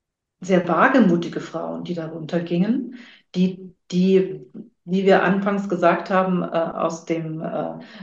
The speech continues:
beim, äh, bayerischen Kochbuch, die sehr bildungshungrig auch waren, äh, und die dann plötzlich aber sich in einer Situation vorfanden, wo sie quasi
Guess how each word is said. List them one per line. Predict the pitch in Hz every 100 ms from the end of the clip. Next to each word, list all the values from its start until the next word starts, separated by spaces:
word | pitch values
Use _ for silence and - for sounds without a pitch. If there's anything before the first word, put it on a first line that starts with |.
| - _ _
beim, | - 160 175 190
äh, | - - - 180
bayerischen | - 170 190 - 233
Kochbuch, | - 233 - - 226 247 - 254 202
die | - 175
sehr | 175
bildungshungrig | 170 202 262 208 185 - 160 160 170 -
auch | 165 180 175
waren, | 170 180 214 285 - - _ _ _
äh, | - 185
und | - 190 180
die | 190
dann | 185 180 180
plötzlich | 185 185 - 247 240 -
aber | 180 185 190 190 - _ _ _ _
sich | - 196
in | 202
einer | 170 175
Situation | 170 180 175 165 - 185 214
vorfanden, | 240 226 220 208 214 202 165
wo | 175
sie | 175
quasi | 175 170 170 175 -